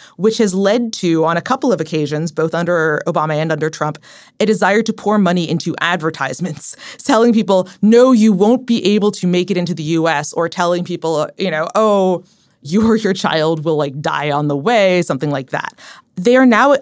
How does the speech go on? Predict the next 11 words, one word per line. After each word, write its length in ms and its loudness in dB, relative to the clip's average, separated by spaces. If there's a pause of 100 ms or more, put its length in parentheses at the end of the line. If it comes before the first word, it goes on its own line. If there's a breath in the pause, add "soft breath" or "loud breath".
(180)
acknowledging 840 4
that 140 0
that 200 0
kind 300 0
of 140 -4
top-down 920 -2
information 840 -4
campaign 760 0
isn't 280 -2
super 360 -6
effective. 640 -10